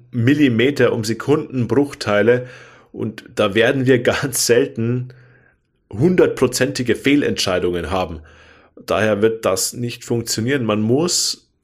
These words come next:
vielleicht noch mehr den Fokus darauf legen in der Ausbildung, da hast du, oder in der Schulung der Schiedsrichter und auch in der Ahndung dieser Situationen, um vielleicht da tatsächlich vielleicht mal häufiger das Offensivfoul wirklich zu ziehen.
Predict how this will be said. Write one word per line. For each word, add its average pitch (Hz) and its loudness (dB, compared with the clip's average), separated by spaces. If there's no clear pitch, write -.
vielleicht 101 -4
noch 135 2
mehr 123 2
den 117 -4
Fokus - 0
darauf 165 -2
legen 151 -2
in 143 0
der 98 4
Ausbildung, 175 -2
da 107 2
hast 110 -4
du, 117 -2
oder 104 4
in 107 2
der 104 4
Schulung 180 0
der 135 0
Schiedsrichter 156 -2
und 135 2
auch 131 2
in 135 0
der 120 2
Ahndung 127 -2
dieser 101 -2
Situationen, 113 -2
um 113 -4
vielleicht 120 -2
da 120 -4
tatsächlich - -8
vielleicht 117 0
mal 104 2
häufiger 147 0
das 113 -4
Offensivfoul 131 0
wirklich 127 -4
zu 127 0
ziehen. - -4